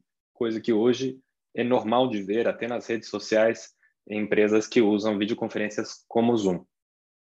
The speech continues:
Acredito que uma coisa muito importante, é, tanto para a gente como para as empresas que estão pensando nesse novo ambiente de trabalho, é a segurança.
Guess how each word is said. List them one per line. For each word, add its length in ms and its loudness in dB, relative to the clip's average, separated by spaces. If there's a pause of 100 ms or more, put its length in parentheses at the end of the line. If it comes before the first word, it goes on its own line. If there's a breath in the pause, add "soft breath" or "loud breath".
(1900 soft breath)
Acredito 480 2
que 120 2
uma 200 4
coisa 220 6
muito 300 4
importante, 720 0 (220)
é, 400 -14
tanto 260 4
para 160 6
a 60 6
gente 320 -2
como 360 2
para 160 6
as 100 0
empresas 580 0
que 80 -14
estão 200 -6
pensando 520 0
nesse 220 -6
novo 200 -6
ambiente 400 -4
de 100 -20
trabalho, 480 4
é 40 4
a 60 0
segurança. 640 0